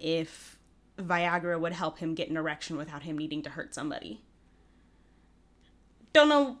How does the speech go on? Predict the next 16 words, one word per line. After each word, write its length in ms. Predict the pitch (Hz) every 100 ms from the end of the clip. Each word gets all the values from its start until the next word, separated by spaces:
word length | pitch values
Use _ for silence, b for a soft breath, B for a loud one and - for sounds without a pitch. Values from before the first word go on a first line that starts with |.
| -
if 100 | 302
anything 280 | 285 269 269
happened 320 | 269 254 233
there. 400 | 294 208 202 202
I'm 220 | - 214
sure 180 | 214 240
the 140 | 220
poor 380 | 208 220 - 233
person 260 | 226 233 233
that 60 | 214
answered 240 | 220 214
the 60 | 196
phone 260 | 254 240
was 100 | 190
probably 300 | - 226 214
like, 240 | 208 190